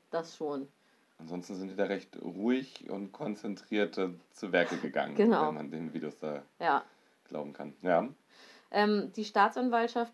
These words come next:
Speaker 1: wird wahrscheinlich argumentieren, ähm, so eine Mittäterschaft ist ja eigentlich im Strafrecht was ganz Normales. Also wenn man sich jetzt vorstellt, ein Bankraub, ne, ein, einer geht rein, raubt die Bank aus, einer bleibt vorne in, äh, vor der Bank in der Karre sitzen,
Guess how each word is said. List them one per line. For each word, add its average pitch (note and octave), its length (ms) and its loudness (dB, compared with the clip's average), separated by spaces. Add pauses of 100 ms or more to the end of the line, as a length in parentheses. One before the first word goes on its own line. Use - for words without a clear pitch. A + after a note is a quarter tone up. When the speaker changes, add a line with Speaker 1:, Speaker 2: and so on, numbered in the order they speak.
Speaker 1:
wird A3 280 -2
wahrscheinlich G3 600 -2
argumentieren, G3 840 0 (380)
ähm, F3 280 0
so F3 80 0
eine F3+ 100 0
Mittäterschaft G#3 640 2
ist F3+ 120 -10
ja F#3 80 -2
eigentlich F#3+ 320 -4
im F3+ 80 -8
Strafrecht F3+ 500 0
was E3 160 -8
ganz F3 260 -8
Normales. F#3 600 -2
Also E3 200 -10
wenn F3 120 -4
man F3+ 120 -2
sich F3 120 -10
jetzt F#3 160 -10
vorstellt, F#3 460 -4
ein F3+ 120 -10
Bankraub, G#3+ 720 0
ne, G3+ 160 -2 (300)
ein, F#3 420 -2
einer F#3+ 240 0
geht F3 240 -10
rein, G3+ 240 4
raubt F#3 220 -2
die F#3 40 -10
Bank F#3 280 2
aus, G#3 180 0
einer F3+ 240 -4
bleibt F3 360 -4
vorne F3+ 320 -4
in, E3 240 -10
äh, D#3+ 160 -4
vor F#3 160 -4
der F3 80 0
Bank F#3 260 0
in E3+ 60 -10
der F3 120 -2
Karre F#3+ 320 -4
sitzen, G3+ 460 -2